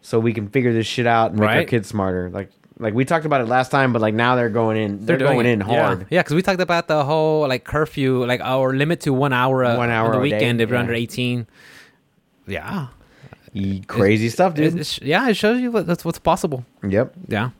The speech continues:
Speaker 1: Uh, speaking of Tencent,
Speaker 2: ¿Qué pasó?
Speaker 1: Epic, which is partially owned by Tencent.
Speaker 2: Majority stakeholder?
Speaker 1: Uh,
Speaker 2: Minor. Like
Speaker 1: minor.
Speaker 2: forty percent.
Speaker 1: There's, like,
Speaker 2: I think we looked it up.
Speaker 1: twenty or thirty percent, something like
Speaker 2: Was it
Speaker 1: that.
Speaker 2: twenty, thirty percent? I thought it was, like, forty-eight.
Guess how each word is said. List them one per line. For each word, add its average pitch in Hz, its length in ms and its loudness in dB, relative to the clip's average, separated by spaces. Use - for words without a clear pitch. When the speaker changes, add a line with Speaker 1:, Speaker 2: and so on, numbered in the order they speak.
Speaker 1:
Uh, 107 480 6
speaking 147 600 2
of 120 260 4
Tencent, 117 500 2
Speaker 2:
¿Qué 113 80 -2
pasó? 107 400 -2
Speaker 1:
Epic, 156 420 0
which 113 240 2
is 92 180 0
partially 90 480 0
owned 87 180 0
by 82 80 -2
Tencent. 92 400 -4
Speaker 2:
Majority 127 800 -2
stakeholder? 220 580 -6
Speaker 1:
Uh, 110 140 0
Speaker 2:
Minor. 123 240 2
Like - 20 -4
Speaker 1:
minor. 98 120 0
Speaker 2:
forty 180 200 0
percent. 120 400 -2
Speaker 1:
There's, 104 160 -2
like, 98 120 -2
Speaker 2:
I 135 40 -4
think 180 80 0
we 170 80 2
looked 151 140 -2
it - 20 0
up. 117 80 2
Speaker 1:
twenty 107 400 2
or 101 80 -2
thirty 95 180 -2
percent, 92 300 -8
something 92 180 -6
like 98 80 -8
Speaker 2:
Was 165 60 2
it - 20 -2
Speaker 1:
that. 175 40 -4
Speaker 2:
twenty, 233 120 0
thirty 269 160 0
percent? 302 240 -2
I 269 40 -4
thought - 100 -6
it - 0 -
was, 190 80 -6
like, 156 120 -6
forty-eight. 139 400 -4